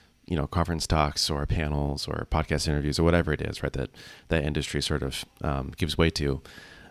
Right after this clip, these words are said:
Uh, what wa-, what was that like to actually, like, make that work as sort of, like, a strategy, if you will? We're like, "Okay, this is a core part of what we do, is we talk with executives and then we sort of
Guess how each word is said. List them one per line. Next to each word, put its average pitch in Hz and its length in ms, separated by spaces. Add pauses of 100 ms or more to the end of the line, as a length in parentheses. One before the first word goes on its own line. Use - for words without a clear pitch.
(140)
Uh, 71 340 (1120)
what 123 180
wa-, 139 180
what - 140
was 120 120
that 85 140
like 85 280
to - 120
actually, 82 380
like, 73 300
make 87 320
that 76 220
work 76 420 (200)
as 73 540 (260)
sort - 160
of, 69 60
like, 71 180
a 90 80
strategy, 73 560
if 73 140
you 76 60
will? 69 140
We're 73 100
like, 67 180
"Okay, 90 160
this 85 140
is 78 120
a - 40
core 87 240
part 82 180
of 76 60
what 73 100
we 85 80
do, 107 200
is 78 120
we 76 80
talk 76 220
with 78 120
executives 82 540
and 76 80
then 71 60
we 71 200 (460)
sort 76 180
of - 140